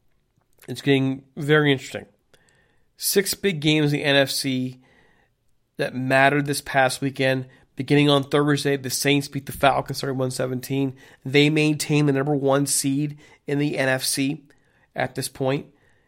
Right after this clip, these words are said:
by virtue of the win over the Rams. The Cowboys beat the Redskins to move into first place in the N F C East, and they beat them pretty soundly.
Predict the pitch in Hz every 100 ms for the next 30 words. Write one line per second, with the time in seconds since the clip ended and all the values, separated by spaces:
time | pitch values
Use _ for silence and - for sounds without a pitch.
0 | _ _ _ _ _ _ 135 131 131 135
1 | 135 139 - 127 131 139 131 131 123 151
2 | 170 135 104 95 110 135 - _ _ _
3 | _ _ _ 135 127 156 156 190 143 95
4 | 95 - _ _ _ _ 143 135 160 165
5 | - _ _ 156 151 165 196 170 - 95
6 | - - - _ - 147 160 160 151 131
7 | - 143 139 - 156 165 156 - - 139
8 | 135 127 120 113 - 123 117 113 120 120
9 | - _ - _ - 156 151 147 185 151
10 | - 139 123 113 104 92 -